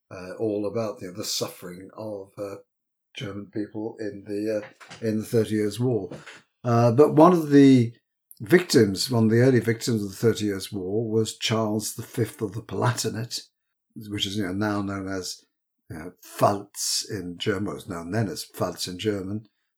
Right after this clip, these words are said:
Um, and, uh, now there is a Land in Germany called Rhineland-Pfalz, which includes the Palatinate. And Philip the Fifth, uh, uh, was, uh, its leader.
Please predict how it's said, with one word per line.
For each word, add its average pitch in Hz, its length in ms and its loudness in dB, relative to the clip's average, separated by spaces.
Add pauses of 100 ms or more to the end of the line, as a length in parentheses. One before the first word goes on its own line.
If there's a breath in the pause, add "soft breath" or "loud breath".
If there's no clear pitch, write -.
Um, 101 600 -6
and, 98 400 -6
uh, 98 480 -10
now 98 300 -6
there 90 180 -6
is 92 140 -10
a 95 260 -8
Land 104 500 -2
in 95 140 -8
Germany 90 240 -8
called 95 260 -10
Rhineland-Pfalz, 101 1200 -4
which - 140 -14
includes 90 440 -10
the - 80 -16
Palatinate. - 600 -12 (580 soft breath)
And 107 360 -2
Philip 104 320 -2
the - 60 -12
Fifth, - 460 -4 (260)
uh, - 120 -10 (300)
uh, 92 320 -10
was, 95 360 -6
uh, 87 180 -4 (100)
its - 220 -8
leader. 123 400 4